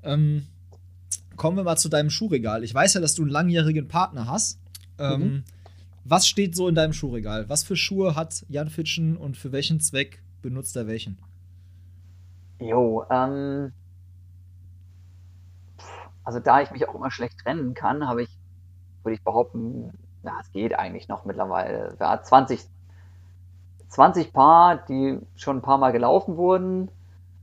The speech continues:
Speaker 2: und wahrscheinlich noch mal zehn Paar, die noch ungenutzt im Schrank sind, also reine Laufschuhe jetzt. Und ich habe tatsächlich, also mindestens zwei Paar noch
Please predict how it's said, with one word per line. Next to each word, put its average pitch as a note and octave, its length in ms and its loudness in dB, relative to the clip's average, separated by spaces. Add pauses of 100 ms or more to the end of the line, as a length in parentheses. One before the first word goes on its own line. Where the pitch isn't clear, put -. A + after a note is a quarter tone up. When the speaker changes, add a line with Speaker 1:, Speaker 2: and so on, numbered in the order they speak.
(260)
Speaker 2:
und C3+ 140 -8
wahrscheinlich C#3 440 4
noch C3 140 2
mal B2 160 2
zehn B2+ 240 0
Paar, A#2 180 6
die A#2 80 2
noch A#2 120 0
ungenutzt A2+ 460 -4
im - 80 -6
Schrank G#2 300 -2
sind, - 280 -8
also G#2+ 140 -2
reine G#2 180 -2
Laufschuhe G#2 460 -2
jetzt. - 380 -4
Und A2+ 320 -6
ich - 220 -4
habe A#2+ 120 0
tatsächlich, A#2+ 640 0 (1200)
also A2+ 160 0
mindestens C#3 640 -2
zwei B2+ 300 4
Paar B2+ 760 6
noch A#2 260 -6